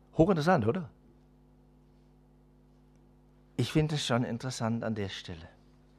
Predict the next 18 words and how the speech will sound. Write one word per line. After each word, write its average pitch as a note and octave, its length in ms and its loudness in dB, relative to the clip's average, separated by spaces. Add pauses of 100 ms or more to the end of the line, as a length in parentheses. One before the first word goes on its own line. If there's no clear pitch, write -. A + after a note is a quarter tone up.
(1300)
Aber A2 200 4
das D#3 180 0
ist F3 160 -4
nicht G3+ 200 0
das D#3+ 140 2
Letzte, F3 680 4 (140)
was C#3 260 6
wir C3 100 4
über A2+ 200 6
Paulus D#3+ 500 4
und A#2+ 160 2
Johannes C3 400 2
Markus A#2 560 0
hören. F#2 400 -2 (260)
Es - 140 -8
gibt F3+ 240 0
einen C3 140 6
Hinweis, A#2+ 800 0